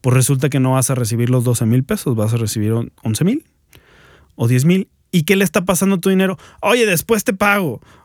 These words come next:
Oye, después esto. Oye, después es-". ¿Cuál es el riesgo? Pues que le estás perdiendo a tu dinero. Por más congruente que tú seas, por más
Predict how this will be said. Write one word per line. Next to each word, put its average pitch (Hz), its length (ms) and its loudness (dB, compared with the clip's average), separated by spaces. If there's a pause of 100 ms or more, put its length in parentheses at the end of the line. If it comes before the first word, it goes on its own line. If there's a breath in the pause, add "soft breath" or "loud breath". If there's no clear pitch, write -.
(100)
Oye, 226 380 2
después 190 360 -2
esto. - 380 -6
Oye, 202 200 2
después 190 320 -2
es-". 190 300 -6
¿Cuál 180 180 0
es 196 140 0
el 202 100 0
riesgo? 180 560 0 (540)
Pues 120 180 0
que 135 120 -8
le 123 100 -6
estás 139 380 -2
perdiendo 127 760 2 (140)
a 113 100 -4
tu 107 140 -4
dinero. 92 440 -4 (680 loud breath)
Por 147 240 2
más 175 420 2
congruente 170 440 0
que - 80 -12
tú 139 120 -2
seas, 127 220 -2
por 135 180 -2
más 156 400 0